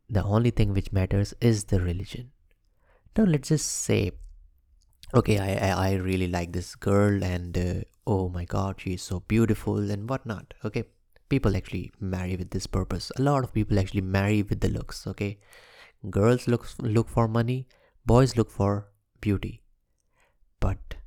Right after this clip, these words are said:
you know, what actually is going to happen? Money is not stable, first of all. If you're looking for a person who is actually quite rich, he's hella rich, okay? He can buy literally anything, any purse that you want, Gucci, Prada, whatever you want,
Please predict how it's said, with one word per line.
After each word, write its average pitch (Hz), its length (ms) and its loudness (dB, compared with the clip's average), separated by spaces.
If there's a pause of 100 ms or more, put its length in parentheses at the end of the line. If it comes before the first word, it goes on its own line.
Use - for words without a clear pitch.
(960)
you 101 140 -6
know, 123 220 -2 (100)
what 101 160 0
actually 107 340 -2
is 104 140 -4
going 107 180 2
to 110 120 -2
happen? 117 420 -2 (840)
Money 131 360 4
is 107 240 2
not 101 180 6
stable, - 380 -4
first - 300 -4
of 101 140 -4
all. 98 160 -4
If - 140 -8
you're 120 220 4 (100)
looking 117 360 -2
for 113 180 -2
a 110 40 -2
person 110 380 -2
who 107 140 -2
is 104 100 -2
actually 104 280 -6 (120)
quite - 400 -8
rich, - 260 -10
he's 101 540 -4
hella 98 400 0
rich, 95 240 -6
okay? 110 180 -4
He 104 180 -6
can 98 240 -8
buy 95 260 -6
literally 98 420 -4
anything, 98 480 -2
any 98 180 -2
purse 98 340 0
that 101 120 -6
you 98 80 -4
want, 92 380 -8
Gucci, 101 600 -4
Prada, 98 440 -2
whatever 104 340 0
you 95 100 -2
want, 98 300 -8